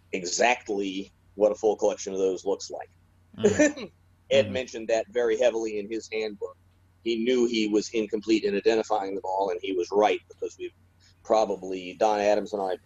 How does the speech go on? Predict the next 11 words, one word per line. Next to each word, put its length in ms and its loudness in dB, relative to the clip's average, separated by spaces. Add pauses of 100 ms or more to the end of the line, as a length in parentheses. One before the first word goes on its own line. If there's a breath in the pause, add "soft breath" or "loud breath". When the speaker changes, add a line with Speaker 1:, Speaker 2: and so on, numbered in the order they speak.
Speaker 1:
in 100 -8
our 180 2
work 220 -2
between 220 -6
us, 80 -8
probably 480 -2
doubled 340 2
that. 220 -6 (520 soft breath)
But, 360 2
um, 360 0 (880)
now, 280 0